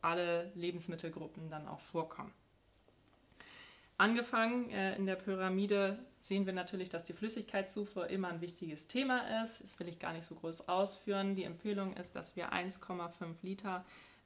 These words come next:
äh, an Flüssigkeit am Tag, idealerweise in Form von Wasser, zu uns nehmen.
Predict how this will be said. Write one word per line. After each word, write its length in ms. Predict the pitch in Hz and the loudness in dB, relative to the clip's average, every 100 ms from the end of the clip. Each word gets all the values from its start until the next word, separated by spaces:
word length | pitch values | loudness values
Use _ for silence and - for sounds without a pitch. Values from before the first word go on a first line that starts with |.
| - | -2
äh, 60 | 180 165 - | 0 0 -2
an 140 | 170 | -4
Flüssigkeit 720 | - 302 294 - - 226 220 | -2 0 0 0 2 2 2
am 160 | 202 202 | 2 2
Tag, 180 | 208 190 | 0 -4
idealerweise 680 | 165 165 175 190 175 170 170 | -2 2 4 6 4 4 2
in 100 | 160 | 0
Form 240 | 180 170 | -2 -2
von 240 | - 165 | -4 -2
Wasser, 440 | 180 214 226 208 208 - | 0 0 0 -2 -2 -8
zu 300 | - 214 196 | -2 0 2
uns 300 | 196 190 196 | 0 0 0
nehmen. 440 | 185 185 190 | 2 2 0